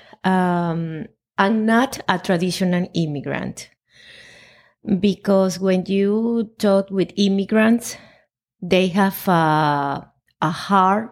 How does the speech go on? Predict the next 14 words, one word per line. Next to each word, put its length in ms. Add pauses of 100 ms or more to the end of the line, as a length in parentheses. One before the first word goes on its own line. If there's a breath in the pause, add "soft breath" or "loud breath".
(120)
process 680 (600 soft breath)
to 120
become 440
here. 580 (800 loud breath)
People 320
that 300
pass, 560
um, 1040 (220)
borderlines, 1080 (720 soft breath)
people 340
that 220
need 380
to 440
separate 1040